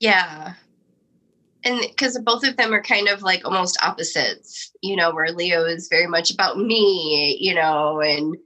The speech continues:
myself, and Taurus is, like, home and, like, earth and, like, wants everybody to be comfortable and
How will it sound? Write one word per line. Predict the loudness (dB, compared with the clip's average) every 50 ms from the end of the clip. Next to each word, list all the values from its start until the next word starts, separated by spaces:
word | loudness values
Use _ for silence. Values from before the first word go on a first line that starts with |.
| _ _ _ _ _ _ -2
myself, | -2 0 0 0 -4 -2 0 2 2 2 2 2 2 0 -2 -4 -4 -2
and | -2 -2
Taurus | -2 0 2 4 4 2 2 0 -4
is, | -4 -4 -2
like, | -2 -2 -2 -2 -4 -6
home | -4 -2 -2 0 0 0 -2 -2 -4 -4 -6 -6
and, | -6 -4 -4 -4
like, | -2 -2 -2 -4 -4 -6 -2 0
earth | 2 2 4 2 2 0 0 -2 -2 -4 -6 -8 -2 -2
and, | -2 -2 -2 -4 -4
like, | -4 -4 -4 -6 -6 -8 -6
wants | -2 -2 -2 0 0 0
everybody | -2 -2 -2 0 0 0 0 0 -2
to | -2 -2
be | -2 -4 -2
comfortable | 0 0 0 0 0 -4 -6 -6 -4 -2 -2 -2 -2 0 -2 -2 -2 -2 -4 -4
and | -2 -2 -2 -2 -2 -6 -6 -6 -8